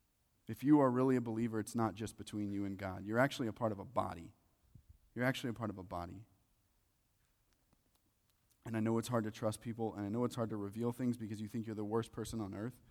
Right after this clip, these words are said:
Um, but the first part of this is opening up and showing where you are. And honestly, you're not gonna be judged here. You're, you're not gonna be judged here.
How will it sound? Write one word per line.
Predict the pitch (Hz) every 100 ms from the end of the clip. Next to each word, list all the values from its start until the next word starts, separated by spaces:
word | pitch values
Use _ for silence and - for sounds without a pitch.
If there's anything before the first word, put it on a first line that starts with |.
| - - _ _ _ _ -
Um, | 101 90 90 110 _ _ _ _ _ _ _ _ _ _
but | 120 113 - -
the | 113
first | - 135 127 -
part | - 113 120
of | 117
this | 123 123 - - -
is | 107 107
opening | 117 123 123 110 107
up | 104 98
and | 92
showing | - - 101 101 101
where | 90
you | 92 90
are. | 90 101 - _ _
And | 107 110
honestly, | 107 135 143 - 139
you're | 123 120
not | 117 113 110
gonna | 113
be | 98
judged | 95 107 92 92 -
here. | 95 101 - _ _ _ _ _ _ _ _
You're, | 123 120
you're | 120 110
not | 113 107 107
gonna | 101
be | 95
judged | 95 92 - -
here. | 98